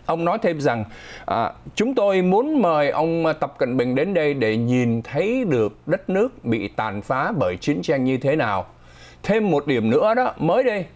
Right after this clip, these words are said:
thì theo lời ông Zelensky, sau cuộc gặp gỡ với Tập Cận Bình thì dường như không có đạt được một cái sự đồng thuận nào. Có thể, có thể thôi, à, là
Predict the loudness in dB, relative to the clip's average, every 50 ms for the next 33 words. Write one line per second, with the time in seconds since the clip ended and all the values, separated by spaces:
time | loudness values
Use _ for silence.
0 | -20 -20 -20 -20 -18 -8 -2 0 2 2 2 2 2 0 0 0 2 2 2 2
1 | 2 2 0 2 2 2 2 2 0 -2 -2 0 0 0 0 0 -4 -10 -20 -20
2 | -20 -20 -20 -20 -20 -20 -20 -20 -20 -20 -20 -20 -20 -20 -20 -20 -20 -14 -8 -2
3 | 0 2 4 4 2 2 0 0 0 0 0 -4 -12 -20 -8 -2 0 0 0 -2
4 | -6 -18 -10 -4 0 0 0 2 2 0 0 0 2 0 0 0 -2 -4 -2 -2
5 | -2 0 0 0 0 0 0 -4 -8 -18 -20 -20 -20 -20 -20 -20 -20 -20 -20 -18
6 | -8 -2 0 0 2 2 2 2 2 2 2 2 2 2 2 2 0 0 -2 -2
7 | -2 -2 -2 0 0 -2 0 0 0 0 0 0 -2 -4 -2 0 0 0 0 0
8 | -2 -4 -2 -2 -2 -4 0 0 0 0 0 0 0 0 -2 -2 -2 -2 -2 -2
9 | -2 0 0 0 0 0 0 0 -2 0 0 0 -2 -4 -6 -10 -12 -4 -2 -2
10 | -2 0 0 -2 -2 -2 0 0 -2 -2 -2 -6 -14 -20 -20 -20 -20 -20 -20 -20
11 | -20 -20 -20 -12 -6 -4 -2 0 0 2 2 0 0 -2